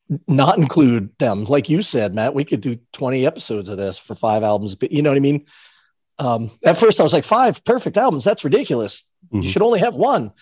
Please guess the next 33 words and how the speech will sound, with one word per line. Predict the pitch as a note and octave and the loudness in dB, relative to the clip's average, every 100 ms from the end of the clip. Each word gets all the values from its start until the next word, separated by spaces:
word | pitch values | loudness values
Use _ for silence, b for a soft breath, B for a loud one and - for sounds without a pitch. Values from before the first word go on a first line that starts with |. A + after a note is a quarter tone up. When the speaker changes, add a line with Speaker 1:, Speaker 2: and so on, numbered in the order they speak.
| b | b
Speaker 1:
And | - C#3+ | -4 0
then | |
I | C#3+ | 2
went, | C#3+ A#2+ | 2 0
"Oh | D3+ | -4
my | C3 | -4
God, | G2+ C3 B2 | -4 -2 -2
there's | G2 A2 | -6 -8
so | - | -6
many | C3 B2 | -6 -4
I | A#2 | -4
don't | A#2+ | -6
wanna | C3 A2+ | -6 -8
leave | G#2+ G#2+ | -8 -4
out." | C3 A2+ - _ _ _ _ _ _ _ - | -2 -2 -6 _ _ _ _ _ _ _ 2
Speaker 2:
There | F#3+ F#3+ | 4 6
is, | C#3+ C3+ | 6 4
and | C3+ | 2
there's | B2 | 4
really | G#3 D#3+ | 6 6
no | C3+ B2+ | 6 2
criteria | - C3+ A#2 - B2 B2 B2 B2+ B2+ - _ | 2 0 0 -2 -4 -2 -2 -4 -8 -14 _
for | - B2+ | -8 -4
this. | A#2+ B2+ - | -2 -2 0
I | D#3 A3 | 2 2
thought | A3 D3 | 4 4
I | |
was | C3 B2 | 2 0
gonna | B2+ A#2 | -4 -4
have | A#2 G#2 | -6 -8
a | |
difficult | G#2+ G2+ - F2+ - | -10 -12 -10 -10 -6
time, | A#2 A#2 A2+ A2 A2 | -2 0 0 -4 -8